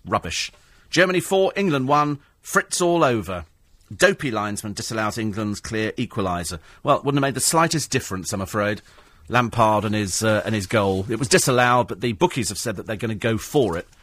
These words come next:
But, to be honest with you, it wouldn't have made the slightest, four one. Four one. England's worst World Cup defeat. And so what they're gonna do on all the, uh, the programme, they're gonna try and analyse it.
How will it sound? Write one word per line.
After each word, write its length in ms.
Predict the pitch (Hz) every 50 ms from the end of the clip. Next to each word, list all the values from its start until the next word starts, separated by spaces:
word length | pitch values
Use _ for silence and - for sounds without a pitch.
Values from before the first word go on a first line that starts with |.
| _ _ _ _ _ _ _ -
But, 200 | 117 113 - - - -
to 80 | 113
be 80 | 143 165
honest 260 | 165 151 120 - -
with 140 | 113 98 92
you, 160 | 104 110 101 - - - - - - -
it 180 | - 135 120
wouldn't 120 | 147 147 131
have 120 | 123 123
made 60 | 120
the 60 | 110 -
slightest, 380 | - 131 120 113 - 120 -
four 280 | - - 165 156 147 139
one. 320 | 120 113 95 92 90 85 - - - - _ _ _ _ _ _ _ _ _ _
Four 400 | - - - - 147 143 131 117
one. 160 | 98 90 95 -
England's 440 | 165 170 180 156 147 139 139 123 -
worst 560 | 120 147 165 156 123 107 - - - - - - - - _ _ _ -
World 320 | 127 139 135 123 - -
Cup 260 | - 139 - - - _ _ _ _ - _ -
defeat. 480 | - 107 - - 131 120 107 - -
And 100 | - 117
so 120 | - 143 135
what 140 | 117 -
they're 80 | 135 120
gonna 180 | 107 120 117 110
do 320 | 95 120 120 110 107 98
on 80 | 113 -
all 260 | - 147 156 147 131
the, 320 | 117 120 113 110 107 110
uh, 60 | 110 101 - - - - -
the 80 | -
programme, 320 | - - 147 127 - 110 - -
they're 80 | 143
gonna 120 | 127 160 151
try 180 | - 170 165
and 80 | 160 -
analyse 560 | - 165 175 170 151 117 98 92 90 90 - 92
it. 160 | 95 -